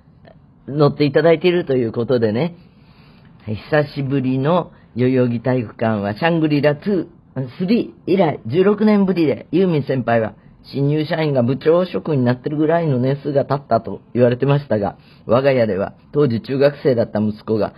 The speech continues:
一児のパパになっています。恐ろしい時間だね、十六年。十六年前、その中学生だった息子が所属する野球チームで、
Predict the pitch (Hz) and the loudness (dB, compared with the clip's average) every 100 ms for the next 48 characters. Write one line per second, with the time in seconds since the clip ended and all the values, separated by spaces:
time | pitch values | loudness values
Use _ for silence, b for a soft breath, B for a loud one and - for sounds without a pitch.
0 | B - 117 165 156 143 92 156 156 131 | B -8 -6 -4 0 0 0 0 0 2
1 | 117 117 - 107 113 117 156 - B B | 0 0 -2 -2 -2 -4 -10 -16 B B
2 | - 95 90 92 92 - 127 156 151 117 | -12 -10 -10 -8 -10 -10 -6 -4 -2 -4
3 | - 120 131 131 139 151 175 185 170 143 | 0 0 2 2 0 0 0 0 -2 -2
4 | 135 117 117 107 143 131 - b b b | -2 0 0 -2 -2 -2 -2 b b b
5 | b b b b - 127 123 127 139 135 | b b b b -2 2 4 2 2 0
6 | 131 147 123 - _ - _ _ _ _ | 2 2 0 -4 _ -20 _ _ _ _
7 | _ - - 120 113 131 135 135 - 147 | _ -8 0 0 0 0 2 0 0 2
8 | 123 113 - 113 107 - 120 117 117 113 | 4 2 0 -2 -2 -4 -2 -2 -2 -4
9 | 123 - 127 127 113 117 139 131 - 131 | -4 -6 -2 2 2 0 -2 -4 -2 0
10 | 120 101 | 2 2